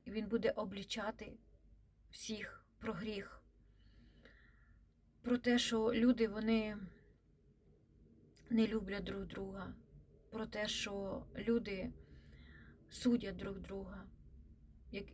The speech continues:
Ісус, Він казав, що світ, Він суде, а, всіх, а Ісус Христос, Він сказав, що Він не суде.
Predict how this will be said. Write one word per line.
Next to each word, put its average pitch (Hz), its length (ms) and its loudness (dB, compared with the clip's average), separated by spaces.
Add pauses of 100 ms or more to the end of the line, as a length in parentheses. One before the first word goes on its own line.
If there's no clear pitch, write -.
(100)
Ісус, 226 560 0
Він 202 160 -6
казав, 214 420 0
що 190 460 -4 (1300)
світ, 247 540 2
Він 226 240 4
суде, - 460 2 (480)
а, 196 840 -4
всіх, - 520 -6
а 214 400 2 (600)
Ісус 240 300 0
Христос, 240 520 2
Він 202 200 -10 (200)
сказав, 214 500 0
що - 140 -4
Він 202 320 -6 (640)
не 220 240 4
суде. 214 460 -4